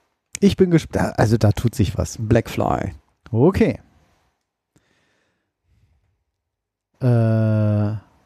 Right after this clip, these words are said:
Speaker 1: darpa will jetzt Drohnen autonom fliegen lassen mit F L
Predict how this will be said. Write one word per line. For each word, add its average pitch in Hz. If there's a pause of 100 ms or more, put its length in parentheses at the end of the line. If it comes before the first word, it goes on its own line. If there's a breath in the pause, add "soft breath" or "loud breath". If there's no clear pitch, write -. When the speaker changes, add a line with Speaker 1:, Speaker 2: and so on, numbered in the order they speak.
(140)
Speaker 1:
darpa 160
will 123
jetzt 120
Drohnen 127
autonom 123
fliegen 165
lassen 170
mit 107 (100)
F 151
L 120